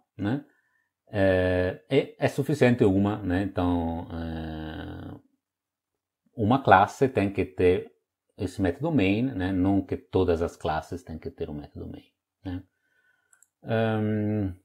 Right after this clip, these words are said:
comentários são, podem ser feitos com dois, eh, slash, né?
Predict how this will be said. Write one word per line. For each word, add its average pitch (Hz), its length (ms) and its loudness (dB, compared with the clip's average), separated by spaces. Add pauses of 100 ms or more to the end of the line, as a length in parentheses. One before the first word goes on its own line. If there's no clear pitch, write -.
(120)
comentários 110 800 6
são, 101 280 -2
podem 95 340 0
ser 92 200 0
feitos 92 560 0
com 82 960 -4
dois, 87 720 -2
eh, 87 260 -4
slash, 110 600 -2 (140)
né? 104 320 -2